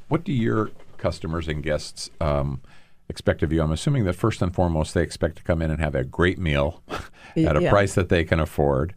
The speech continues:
Speaker 2: Right.
Speaker 1: Uh, and then they might find that one percent's going to a cause, and that might delight them. But, um, do they have an expectation? Do you want them to have an expectation that it's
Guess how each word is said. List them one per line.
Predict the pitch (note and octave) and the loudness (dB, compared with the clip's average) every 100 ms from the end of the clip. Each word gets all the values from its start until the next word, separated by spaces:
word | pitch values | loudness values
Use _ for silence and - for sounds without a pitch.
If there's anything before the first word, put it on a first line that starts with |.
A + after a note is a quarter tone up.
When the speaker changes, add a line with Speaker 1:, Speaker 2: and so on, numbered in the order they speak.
| - | -8
Speaker 2:
Right. | - F2 E2+ - | -6 -6 -10 -2
Speaker 1:
Uh, | E2 E2 D#2+ D#2+ - | 2 4 4 2 0
and | E2+ E2 | 0 0
then | E2 | 2
they | E2 | 0
might | E2 F2+ G#2 - | 2 0 0 -2
find | F#2+ F2+ F2+ E2+ | -2 0 0 -2
that | E2 - | -4 -6
one | F2 F2+ | -4 -2
percent's | F2+ E2+ - E2+ - | -2 -4 -2 -4 -4
going | F2 E2+ E2+ | -2 -2 -2
to | - F2+ E2 D#2+ D#2+ - - - - | -4 -2 0 0 -2 -8 -20 -12 -8
a | E2 | -2
cause, | E2+ D#2+ D#2+ E2+ | 2 4 4 0
and | D#2+ | -2
that | D#2 E2 | -4 -2
might | D#2+ D#2 - - | 0 -2 -6 -8
delight | - D#2+ D2+ D#2 | -2 2 0 0
them. | D2+ D2 D#2 | -2 -2 -2
But, | D#2 D#2+ - - | -2 -2 -2 -6
um, | E2+ D#2 D#2 D#2+ - - - - _ _ | -4 -2 -4 -6 -14 -20 -20 -20 _ _
do | G#2+ | -2
they | G2 A2+ | 2 2
have | A#2 A2+ G#2 | 2 0 0
an | F#2 D#2+ - - - D2+ - | -2 -4 -10 -20 -18 -18 -8
expectation? | - - - E2+ - A2 - F#2+ | -8 -6 -6 -6 -4 -4 -4 -4
Do | F2 | -2
you | E2+ | 0
want | E2 F#2 G#2+ | 0 -2 -4
them | F#2 E2 | -4 -2
to | E2 | -2
have | D2+ | -2
an | D2+ | -4
expectation | D#2 - D2+ - D#2+ D2+ D#2 D2+ D2 | -8 -6 -6 -2 -4 -4 -6 -8 -6
that | D2+ | -4
it's | D2+ - | -4 -6